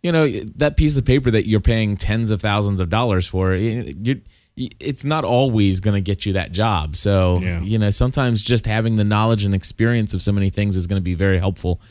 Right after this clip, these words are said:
Speaker 1: So just listening in and gaining some of that life experience and, and, and knowledge from some of these very awesome teachers
Speaker 2: Unless
Speaker 1: is
Speaker 2: you're gonna be, like, a lawyer or a doctor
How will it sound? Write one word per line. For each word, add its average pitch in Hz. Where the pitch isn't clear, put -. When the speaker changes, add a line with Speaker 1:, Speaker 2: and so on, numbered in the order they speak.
Speaker 1:
So 113
just 113
listening 117
in 120
and 101
gaining 104
some 95
of 90
that 92
life 98
experience 104
and, 98
and, 98
and 92
knowledge 95
from 95
some 95
of 92
these 90
very 90
awesome 90
teachers 87
Speaker 2:
Unless 131
Speaker 1:
is -
Speaker 2:
you're 151
gonna 131
be, 123
like, 107
a 101
lawyer 98
or 87
a 87
doctor 82